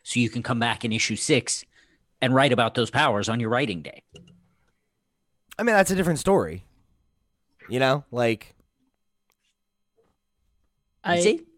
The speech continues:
Speaker 2: Yeah.
Speaker 3: Yeah.
Speaker 2: Like, that's not the story he's trying to write. The whole thing is that he has this story and he has this book deal lined up and he's been trying to work on it for four years and he's hit this roadblock and now he had a breakthrough,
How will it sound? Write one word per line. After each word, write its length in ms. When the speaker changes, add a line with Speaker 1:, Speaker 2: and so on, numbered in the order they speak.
Speaker 2:
Yeah. 500
Speaker 3:
Yeah. 80
Speaker 2:
Like, 140
that's 180
not 140
the 100
story 280
he's 160
trying 220
to 60
write. 280
The 80
whole 160
thing 260
is 100
that 120
he 80
has 340
this 160
story 540
and 100
he 80
has 260
this 140
book 260
deal 200
lined 320
up 160
and 100
he's 80
been 140
trying 380
to 60
work 220
on 160
it 80
for 140
four 260
years 560
and 480
he's 220
hit 180
this 180
roadblock 720
and 280
now 560
he 400
had 220
a 40
breakthrough, 580